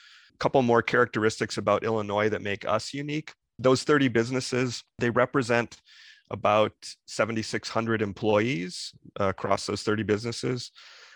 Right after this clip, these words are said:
They're very much skewed, and I'll get the, into this when I talk a little bit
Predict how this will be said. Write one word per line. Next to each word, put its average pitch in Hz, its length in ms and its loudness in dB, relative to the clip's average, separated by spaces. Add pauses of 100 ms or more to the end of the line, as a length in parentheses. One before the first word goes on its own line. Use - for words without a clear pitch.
(100)
They're 120 200 4
very 120 320 2
much 123 220 2
skewed, 120 420 0
and 101 120 0
I'll 98 180 2
get 98 220 -6
the, - 140 -8
into 110 260 -6
this 104 240 2
when 101 80 -2
I 98 80 4
talk 101 280 2
a - 20 0
little 101 160 0
bit 98 140 0